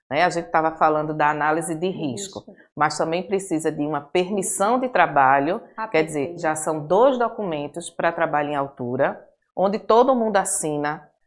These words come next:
Speaker 1: assina o gestor da, da área onde o serviço vai ser
Speaker 2: Ser
Speaker 1: feito.
Speaker 2: realizado.
Speaker 1: Todos os, assina todos os funcionários. Pode assinar o pessoal de segurança, pode assinar o pessoal de enfermagem,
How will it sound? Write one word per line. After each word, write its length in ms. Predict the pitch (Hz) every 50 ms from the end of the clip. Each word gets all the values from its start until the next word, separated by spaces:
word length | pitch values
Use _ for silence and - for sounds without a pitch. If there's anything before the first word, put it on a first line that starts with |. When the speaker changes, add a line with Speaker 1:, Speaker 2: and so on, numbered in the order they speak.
| _ -
Speaker 1:
assina 420 | 151 165 160 - - 220 220 226
o 60 | 226
gestor 560 | 202 208 196 190 - - - - 175 175 196
da, 400 | 196 185 175 160 151 143 113 - - - - - _ -
da 160 | - 139 143
área 600 | 143 135 131 131 139 151 160 160 156 165 165 - - - _ _ -
onde 200 | 151 156 151 160
o 80 | 156
serviço 440 | 156 - 165 143 - 165 165 - 180
vai 120 | 165 165
ser 160 | 160 - 156 -
Speaker 2:
Ser 140 | - -
Speaker 1:
feito. 160 | 196 147 147 147
Speaker 2:
realizado. 720 | 147 139 - 151 151 202 196 196 202 208 233 262 285 - _ _ _ _
Speaker 1:
Todos 340 | - 185 196 214 226 214 214
os, 140 | 214 214 - -
assina 400 | 180 165 - - 202 180 190 185
todos 280 | 190 208 214 226 226
os 160 | 226 220 - -
funcionários. 880 | 185 185 185 - 180 160 151 139 139 139 139 143 143 147 156 156 - - - - _ _ _ _ _ _ _
Pode 200 | - 202 214 226 226
assinar 520 | 226 226 - 226 202 190 160 156 156 151
o 80 | 156 -
pessoal 360 | 185 175 180 - 190 175 180
de 80 | -
segurança, 560 | - - 170 170 160 156 147 143 143 143 - -
pode 240 | - 202 214 220
assinar 300 | 233 233 - - 208 175
o 60 | 170 170
pessoal 320 | 180 180 180 - 170 160 160
de 80 | 165
enfermagem, 840 | 165 156 - 170 160 143 147 139 135 127 127 131 135 156 180 208 226